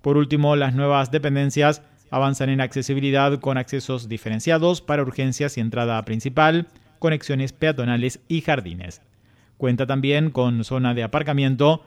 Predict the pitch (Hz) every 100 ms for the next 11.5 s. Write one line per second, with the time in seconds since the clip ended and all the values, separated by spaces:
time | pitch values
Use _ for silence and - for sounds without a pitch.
0 | _ _ 131 135 147 139 127 131 127 127
1 | 135 135 123 120 208 131 92 120 131 131
2 | 131 131 123 117 131 131 131 135 - -
3 | 113 135 135 131 117 117 117 - 120 120
4 | 117 - 156 147 131 - 107 110 98 -
5 | 92 - 160 175 190 - _ _ _ _
6 | _ _ _ _ 127 127 120 139 135 135
7 | 143 139 147 143 139 143 147 147 143 -
8 | 143 139 135 123 131 - 131 117 139 143
9 | 131 110 127 120 113 - 117 175 151 123
10 | 123 139 131 127 127 117 117 117 110 -
11 | 135 135 139 160